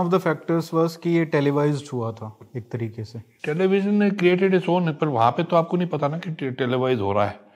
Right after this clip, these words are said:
Speaker 2: वहाँ पे तो हम लोग बैठे हुए थे, हम लोगों को क्या मालूम पीछे क्या हो रहा है।
Speaker 1: It's also कि एक नेशन भी मैच्योर हो रहा है।
Speaker 2: Countries,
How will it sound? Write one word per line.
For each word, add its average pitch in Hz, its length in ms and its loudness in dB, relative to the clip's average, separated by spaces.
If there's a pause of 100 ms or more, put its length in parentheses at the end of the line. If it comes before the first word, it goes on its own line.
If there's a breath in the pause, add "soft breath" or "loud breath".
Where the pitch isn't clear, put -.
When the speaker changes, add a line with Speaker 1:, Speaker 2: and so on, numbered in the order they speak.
(400 soft breath)
Speaker 2:
वहाँ 104 120 4
पे 143 120 0
तो 143 100 2
हम 143 120 2
लोग 151 140 2
बैठे 131 180 4
हुए 147 160 4
थे, 151 60 0
हम 135 180 2
लोगों 151 160 0
को 147 60 -6
क्या 143 140 0
मालूम 139 240 2
पीछे 135 260 -8
क्या 117 160 -4
हो 107 80 -2
रहा 104 140 -8
है। 156 140 -4
Speaker 1:
It's - 120 -4
also 175 440 2
कि 175 140 2
एक 170 280 0 (240)
नेशन 160 460 0
भी 160 420 2
मैच्योर 147 340 2
हो 123 100 0
रहा 110 120 -6
है। 113 60 -12 (300)
Speaker 2:
Countries, 190 320 0